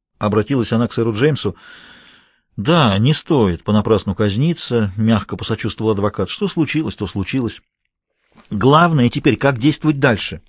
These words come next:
прибавила практичная Таппинс. Сэр Джеймс пожал плечами. "Можно через газету поискать сопровождавшую ее сестру, дать объявление.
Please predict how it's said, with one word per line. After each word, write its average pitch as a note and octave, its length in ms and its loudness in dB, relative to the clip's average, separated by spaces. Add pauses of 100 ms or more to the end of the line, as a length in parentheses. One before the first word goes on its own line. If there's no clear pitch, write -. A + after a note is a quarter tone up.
(340)
прибавила A2+ 440 2
практичная A2 520 -2
Таппинс. F#2 520 -6 (800)
Сэр C#3+ 260 4
Джеймс D3+ 360 2
пожал C#3+ 300 4
плечами. C3+ 480 2 (640)
"Можно E3 760 -4
через D#3+ 260 4
газету D#3 480 2
поискать B2+ 400 0
сопровождавшую A#2+ 720 2
ее B2+ 60 0
сестру, D3 520 -2 (920)
дать B2 260 2
объявление. G2 600 -4